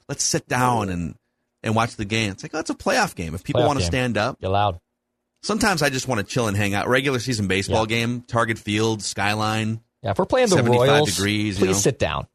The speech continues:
Speaker 2: You know, like, I, I, I don't, I don't need, I don't need to get us pumped up. Like, we, we don't need that. But if we're, it's a Yankees game or it's a big time moment, you know, Rocco pulling Duran for Caleb Thielbar, get up and get a little loud and get,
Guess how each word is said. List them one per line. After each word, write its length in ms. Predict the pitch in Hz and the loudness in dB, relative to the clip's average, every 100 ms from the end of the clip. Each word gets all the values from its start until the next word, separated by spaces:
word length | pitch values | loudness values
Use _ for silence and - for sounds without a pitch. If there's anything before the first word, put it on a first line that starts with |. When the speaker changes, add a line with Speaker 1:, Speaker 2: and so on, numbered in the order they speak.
| - | -8
Speaker 2:
You 100 | 107 | -2
know, 140 | 107 | 2
like, 160 | 110 117 | 2 2
I, 140 | 120 131 | 2 4
I, 380 | 143 156 160 | 4 4 4
I 20 | 175 | 4
don't, 100 | 165 | 6
I 120 | 180 | 4
don't 100 | 165 | 4
need, 340 | 151 147 139 | 4 4 4
I 60 | 131 | 4
don't 120 | 156 | 4
need 160 | 147 135 | 4 2
to 40 | |
get 160 | 117 120 | 2 2
us 140 | 113 | 2
pumped 340 | - 117 104 107 | 0 0 0 0
up. 300 | 101 98 - | 0 0 0
Like, 200 | 85 92 | 0 2
we, 140 | 135 | 2
we 80 | 139 | 2
don't 140 | 143 | 2
need 160 | 113 98 | 2 2
that. 200 | 90 87 | 2 0
But 100 | 113 | 0
if 100 | - | 0
we're, 80 | 175 | 0
it's 160 | 165 | 0
a 40 | 190 | 2
Yankees 500 | 143 135 139 131 113 | 4 4 2 0 2
game 380 | 117 120 117 | 2 2 2
or 60 | 107 | 2
it's 140 | 113 | 2
a 40 | 117 | 0
big 240 | 95 113 | -2 -4
time 260 | - 117 110 | 0 0 2
moment, 460 | 104 104 104 101 - - 135 _ - | 2 2 2 0 -6 -20 -20 _ -6
you 60 | |
know, 140 | 98 98 | -2 0
Rocco 440 | 98 110 110 110 | 2 2 2 0
pulling 520 | 101 - 110 107 104 | -2 0 2 2 2
Duran 420 | 92 104 98 101 101 | 0 0 2 2 2
for 100 | 98 | -2
Caleb 300 | - 98 90 | 0 0 0
Thielbar, 360 | 107 98 104 | 0 2 2
get 140 | 196 190 | 4 4
up 180 | 165 | 4
and 80 | 147 | 4
get 100 | 127 | 4
a 60 | 120 | 4
little 220 | 117 104 | 4 4
loud 240 | 95 92 | 4 4
and 100 | 90 | 2
get, 140 | 82 | 0